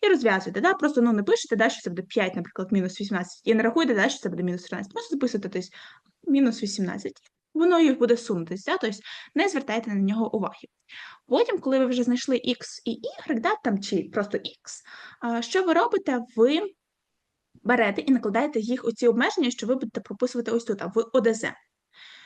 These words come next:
Після того, як ви ось ці обмеження накладете, да, у вас буде, то есть, е, параметр А, да, тобто ось ця буквочка А, у вас буде в якихось просто межах, да, чи тобто від якогось значення до якогось.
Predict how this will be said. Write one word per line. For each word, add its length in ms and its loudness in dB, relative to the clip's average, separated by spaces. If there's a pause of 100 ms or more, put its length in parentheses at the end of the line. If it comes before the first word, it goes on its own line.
(120)
Після 240 0
того, 280 2
як 220 0
ви 80 4
ось 180 4
ці 180 -2 (160)
обмеження 440 -2
накладете, 480 -2
да, 160 0
у 40 -2
вас 160 0
буде, 200 -2
то 100 -4
есть, 240 -2 (400)
е, 200 -4 (100)
параметр 460 2
А, 420 -8
да, 80 -2
тобто 360 -6
ось 120 -6
ця 120 -6
буквочка 480 -8
А, 180 -2
у 40 -2
вас 160 2
буде 180 0
в 40 -4
якихось 340 -6
просто 300 -6
межах, 460 0
да, 180 0
чи 200 -6
тобто 540 -8
від 180 2
якогось 280 -2
значення 360 -12
до 120 -2
якогось. 360 -6